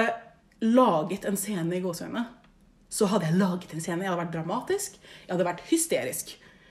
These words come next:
Apropos, eh, sånn etymologi, når det kommer til, eh, lingvistikk. Husk at hysterisk kommer fra hystera, som er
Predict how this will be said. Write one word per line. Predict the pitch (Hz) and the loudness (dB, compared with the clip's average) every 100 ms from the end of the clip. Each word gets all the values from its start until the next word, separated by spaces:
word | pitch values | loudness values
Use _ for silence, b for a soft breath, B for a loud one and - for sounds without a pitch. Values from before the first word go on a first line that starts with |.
| b b - | b b 4
Apropos, | 269 269 311 294 - - 254 247 247 | 4 6 4 2 2 6 8 8 8
eh, | 220 220 214 | 8 10 8
sånn | 220 208 202 | 6 2 2
etymologi, | 202 220 202 190 190 247 | -2 0 2 2 4 4
når | 254 208 | 4 2
det | 202 | 0
kommer | 185 180 | 0 -2
til, | 180 180 170 175 | -2 -2 0 -2
eh, | 170 170 165 165 | -2 -2 -2 -2
lingvistikk. | 170 170 165 240 240 - b b b - | 0 0 0 0 -2 -8 b b b 0
Husk | 247 - | 0 2
at | 233 226 - | 2 0 -2
hysterisk | 233 220 196 151 202 254 - - | -2 0 0 2 2 0 -2 -10
kommer | - 196 190 | -4 -2 0
fra | 180 185 | 0 -2
hystera, | 180 196 - 165 - 196 | -2 -4 -2 -2 0 -2
som | |
er | - | -2